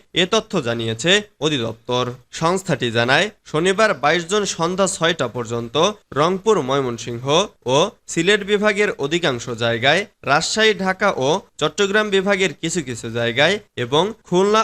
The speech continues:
ও বরিশাল বিভাগের দু এক জায়গায় অস্থায়ীভাবে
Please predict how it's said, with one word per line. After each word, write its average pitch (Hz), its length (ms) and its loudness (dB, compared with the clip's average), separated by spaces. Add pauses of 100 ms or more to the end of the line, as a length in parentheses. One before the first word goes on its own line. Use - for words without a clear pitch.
ও 143 140 -2
বরিশাল 190 480 0
বিভাগের 123 540 0 (240)
দু 147 100 -4
এক 143 200 2
জায়গায় 123 460 0 (200)
অস্থায়ীভাবে 131 840 0